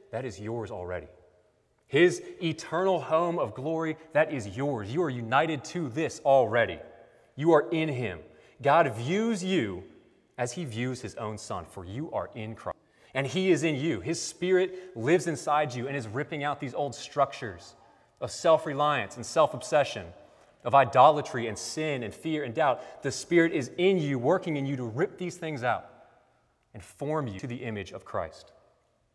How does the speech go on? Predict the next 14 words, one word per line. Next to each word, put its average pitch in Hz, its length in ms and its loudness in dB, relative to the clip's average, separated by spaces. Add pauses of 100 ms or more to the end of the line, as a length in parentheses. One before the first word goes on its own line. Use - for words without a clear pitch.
(320)
You 139 220 2
are 143 60 10
united 135 540 2
to 143 140 -6
Christ 127 400 0
and 104 100 -10
He 123 240 -6
is 104 120 -8
in 107 180 -10
you. 85 260 -12 (280)
You 120 260 -8
are 95 100 -10
in 98 220 -8
Him. 82 240 -14